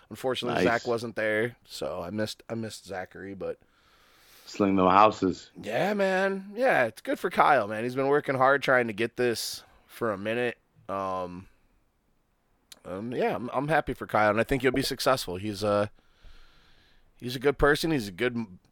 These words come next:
Speaker 1: uh, good with people. He's got a very good personality. I think he'll, I think he'll succeed quite well. He's, he's a, he's a driven person, so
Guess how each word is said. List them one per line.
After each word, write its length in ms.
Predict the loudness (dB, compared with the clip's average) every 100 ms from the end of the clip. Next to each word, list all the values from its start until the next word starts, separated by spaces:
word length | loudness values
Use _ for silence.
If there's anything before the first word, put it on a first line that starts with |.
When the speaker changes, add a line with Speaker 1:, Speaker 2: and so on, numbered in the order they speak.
| -4
Speaker 1:
uh, 420 | -2 0 0 -2 -6 _ _ _ _ -14 0
good 220 | 0 4
with 220 | 2 2
people. 460 | -2 -2 2 2 4
He's 260 | 0 -4
got 220 | -2 0 2
a 40 |
very 180 | 0 -2
good 200 | -4 -4
personality. 800 | -4 -4 -4 -2 0 0 0 -2
I 80 | -2
think 220 | -6 -8
he'll, 360 | -6 -4 -4 -8
I 20 |
think 200 | -10 -8
he'll 100 | -8
succeed 420 | -10 -10 -10 -12 -12
quite 300 | -10 -8 -8
well. 380 | -10 -10 -14 _ _ _ _ _
He's, 160 | -20 -16
he's 140 | -10
a, 100 | -10 -10 _
he's 160 | -14
a 40 | -14
driven 640 | -12 -10 -2 0 0 -4
person, 520 | -4 -4 -4 -6 -6 -10 _ _ _ _
so 440 | _ -14 -12 -12